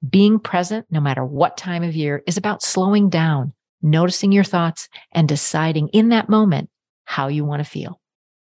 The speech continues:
You get to have the holiday that you want. You're made to experience love and pure joy. Whether you celebrate Christmas,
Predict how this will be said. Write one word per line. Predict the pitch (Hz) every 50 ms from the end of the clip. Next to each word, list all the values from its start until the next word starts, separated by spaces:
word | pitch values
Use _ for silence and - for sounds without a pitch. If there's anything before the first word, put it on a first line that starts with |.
| _ _ _ _ _ _ _ _ _ _ _ _ _ _
You | 175 151 147 175 196 208 190
get | 160 156 - -
to | 147
have | 139 131 156 143 139 131 131 151 156
the | - 139
holiday | 135 - 151 143 143 147 139 143 143 131
that | 139 -
you | - 147 147 147
want. | 143 147 156 160 - - _ _ _ _ _ _ _ _ _ _ _ _ _ _ _ _
You're | - 180 208
made | 214 202 196 202 208 214 220 196 -
to | - 208
experience | 185 - - - - 196 190 208 214 202 180 127 - - - - -
love | 147 147 165 170 175 180 190 180 -
and | - 139 131 -
pure | - - - 175 170 175
joy. | 165 156 - 165 160 156 147 131 - 165 - _ _ _ _ _ - - - - _ _
Whether | - 139 139 165 202 - 277
you | 269 240 247
celebrate | 240 - - 214 196 175 143 131 135 135 - -
Christmas, | - - - 220 220 - - 254 277 302 - -